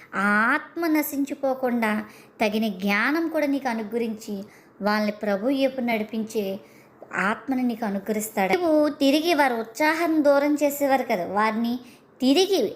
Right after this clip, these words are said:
దేవుడు పాదాల మీద నిలిపేవారుగా నీవు ఉండాలి. దేవుడు నిన్ను "నా కుమారుడు, నా కుమార్తె, విశ్వాస పాత్రుడై ఉండాలి, విశ్వాస బద్ధులై ఉండాలి, నా బ-, నా భక్తులు, నా బిడ్డ"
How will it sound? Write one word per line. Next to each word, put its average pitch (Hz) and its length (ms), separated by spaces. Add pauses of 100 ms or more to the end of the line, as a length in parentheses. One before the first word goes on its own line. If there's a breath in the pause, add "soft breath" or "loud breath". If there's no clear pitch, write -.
(140)
దేవుడు 294 520
పాదాల 302 420
మీద 294 160
నిలిపేవారుగా 254 840 (440 loud breath)
నీవు 226 300
ఉండాలి. 220 540
దేవుడు 392 400
నిన్ను 370 280
"నా 320 200
కుమారుడు, 294 600
నా 359 240
కుమార్తె, 269 540
విశ్వాస 254 640 (380 loud breath)
పాత్రుడై 254 540
ఉండాలి, 302 460 (480 soft breath)
విశ్వాస 262 540
బద్ధులై 233 580
ఉండాలి, 302 540 (560 soft breath)
నా 220 320
బ-, 202 300
నా 220 220
భక్తులు, 226 680 (140)
నా 214 200
బిడ్డ" 214 420